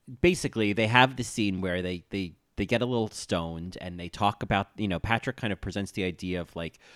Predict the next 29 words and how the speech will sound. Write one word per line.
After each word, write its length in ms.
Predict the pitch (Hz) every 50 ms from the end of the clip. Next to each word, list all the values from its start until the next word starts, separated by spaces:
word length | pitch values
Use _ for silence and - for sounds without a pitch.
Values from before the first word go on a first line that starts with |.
| - - - - _ -
you 120 | 190 165
know, 160 | 120 104 110
"What 320 | 117 117 113 117 135 151 151
if, 200 | - - - - -
what 140 | 120 131 160
if 100 | - -
we 140 | 202 240 233
got 180 | - 85 80
together? 440 | - - 80 82 80 76 - 69 71
What 180 | 80 76 101 110
if 180 | 123 - -
you're 120 | 127 127 123
just 240 | - 120 110 - -
this, 160 | 123 - -
like, 120 | 117 110 -
obvious 400 | - 104 113 113 - 123 113 -
thing 220 | - - 143 131 113
that's 160 | 101 - -
been 120 | - 95
sitting 280 | 87 - 104 95 92 90
right 140 | 87 92 90
in 60 | 82
front 160 | - - 98 95
of 40 | 92
my 120 | 92 90
face 360 | 90 - 135 131 110 98 -
this 140 | - 92 87
whole 160 | 95 90 87
time?" 480 | - - 131 139 139 101 80 80 80